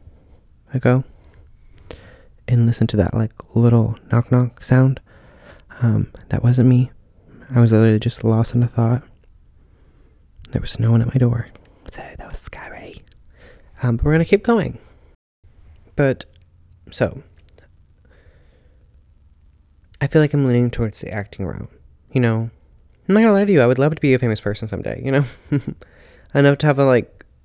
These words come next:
be known, you know? I don't have to be the famous, most famous person in the world. I don't have to be Beyonce.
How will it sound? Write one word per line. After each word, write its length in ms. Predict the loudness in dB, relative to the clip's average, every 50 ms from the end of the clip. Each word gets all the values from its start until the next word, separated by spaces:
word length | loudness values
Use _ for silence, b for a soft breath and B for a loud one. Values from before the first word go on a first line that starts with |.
| -8 -4
be 140 | -2 0
known, 500 | 2 2 2 2 2 2 0 -2 -4 -6
you 100 | -4 -2
know? 120 | -2 0 0
I 20 |
don't 160 | 0 -2 -2
have 120 | -2 -4 -4
to 60 | -4
be 60 | -4
the 120 | -4 -4 -6
famous, 440 | -4 -4 -2 -2 -2 -4 -6 -6
most 180 | -8 -8 -6 -4
famous 220 | -4 -4 -4 -4
person 280 | -4 -4 -6 -4 -4 -6
in 40 | -4
the 60 | -2
world. 160 | -2 -2 -4 -2
I 40 |
don't 100 | -4 -2
have 140 | -2 -2 -4
to 40 | -4
be 140 | -6 -6 -2
Beyonce. 720 | 0 0 0 0 0 -2 -4 -8 -14 -16 -14 -14 -14 -16